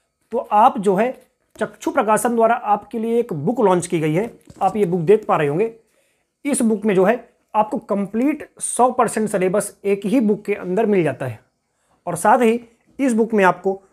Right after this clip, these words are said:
दो हज़ार सोलह, दो हज़ार सत्रह और दो हज़ार उन्नीस के सॉल्व्ड पेपर भी मिलने वाले हैं। और जैसा कि पता होगा आपको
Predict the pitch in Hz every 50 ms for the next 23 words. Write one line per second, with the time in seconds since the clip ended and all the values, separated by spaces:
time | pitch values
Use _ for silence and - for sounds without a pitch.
0 | _ _ _ - 165 151 160 190 208 196 - - 170 170 190 214 226 233 233 -
1 | _ _ _ _ _ _ _ _ _ - 156 151 160 196 196 190 180 - 226 220
2 | - 185 180 185 185 - _ _ _ _ _ _ - 190 185 214 220 214 220 220
3 | 208 190 202 233 285 269 - - - 220 233 233 - _ _ _ _ - - -
4 | 196 196 226 254 240 202 196 185 190 175 160 190 262 277 - - _ _ _ -
5 | - 165 170 175 170 165 151 139 131 123 120 123 - _ _ _ _ _ _ _
6 | _ _ _ _ - - 196 190 185 202 196 277 254 247 208 208 196 - 240 226
7 | 202 196 165 - - 208 220